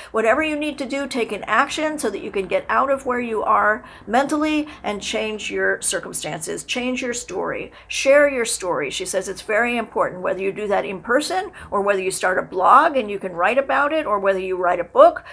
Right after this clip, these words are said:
share your story. This is where you will find your purpose. Through your purpose, you will empower and inspire others so that they can eventually share their story.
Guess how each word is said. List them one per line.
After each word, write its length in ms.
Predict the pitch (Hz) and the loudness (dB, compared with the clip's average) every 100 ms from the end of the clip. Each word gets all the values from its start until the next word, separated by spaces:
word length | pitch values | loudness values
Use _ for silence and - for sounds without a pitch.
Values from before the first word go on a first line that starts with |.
| - | -10
share 360 | - 240 247 | -4 0 2
your 200 | 247 233 | 2 0
story. 720 | 226 - 196 190 160 - - - - | -2 -4 -2 -2 -2 -6 -8 -14 -20
This 280 | - 262 311 | -2 0 0
is 120 | 320 | -2
where 220 | 254 240 240 | -2 -2 -2
you 160 | 226 | -2
will 140 | 202 196 | -4 -4
find 420 | - 196 208 208 | -2 -2 -2 -6
your 200 | 180 190 | -4 -6
purpose. 520 | - 190 180 151 151 | -2 -4 -2 -4 -4
Through 240 | - 226 | -6 -6
your 160 | 214 202 | -2 -4
purpose, 560 | - 277 302 311 302 247 | 2 2 4 2 -2 -2
you 100 | 220 | 0
will 240 | 196 185 - - | 0 0 -8 -8
empower 240 | 214 196 - 285 311 302 285 269 | -8 -6 -4 2 4 6 4 4
and 140 | 233 | -2
inspire 840 | 214 208 - - 220 233 233 233 - | -2 -6 -4 2 2 4 2 0 0
others 520 | 190 180 165 147 - - - | 0 0 -4 -6 -8 -14 -14
so 180 | - 208 | -6 -2
that 240 | 202 - | -2 2
they 160 | 254 262 | 8 8
can 200 | 226 196 | 6 -2
eventually 720 | 175 180 185 202 190 190 175 - | 0 -2 -4 -6 -2 -4 -4 -14
share 380 | - - 208 220 | -10 -2 0 0
their 260 | 170 156 | 0 0
story. 640 | 196 - 175 143 117 - | -2 -8 -6 -6 -6 -8